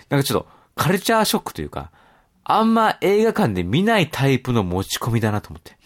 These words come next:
あの、例えばさ、たまにさ、なんか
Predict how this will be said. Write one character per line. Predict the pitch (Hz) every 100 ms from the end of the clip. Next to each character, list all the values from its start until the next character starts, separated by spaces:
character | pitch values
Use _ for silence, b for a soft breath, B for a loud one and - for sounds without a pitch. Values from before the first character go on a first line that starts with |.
| B B B B B _ _ _ -
あ | 95 95
の、 | 98 104 95 98 87 85 B B B B _ - 208
例 |
え | 208
ば | 101
さ、 | 76 - -
た | 139
ま | 196
に | 240
さ、 | 233 156 - - _ -
な | 120
ん |
か | 90 -